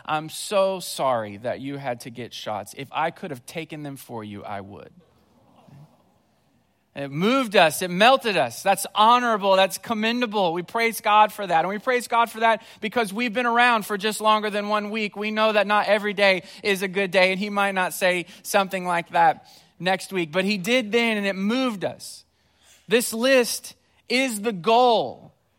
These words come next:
if you are raising children. If you are a mom or dad, this is the target. If you're an aunt, an uncle, a part of the village,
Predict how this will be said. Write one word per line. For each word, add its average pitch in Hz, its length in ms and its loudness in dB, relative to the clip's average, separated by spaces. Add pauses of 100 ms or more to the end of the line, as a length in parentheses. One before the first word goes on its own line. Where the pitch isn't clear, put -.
(120)
if 202 220 0
you 247 160 6
are 226 100 6
raising 220 400 0
children. 190 580 -6 (580)
If 190 140 0
you 269 180 6
are 254 180 8
a - 20 4
mom 247 320 6
or 233 60 -2
dad, 208 460 4
this 262 560 2 (280)
is 240 480 2 (220)
the 185 80 -4
target. 233 540 4 (360)
If 202 160 -2
you're 262 180 4
an 247 60 0
aunt, 247 400 2
an 214 160 -2
uncle, 226 580 0 (140)
a 180 100 0
part 254 300 2
of 254 80 0
the 226 80 -2
village, 214 720 0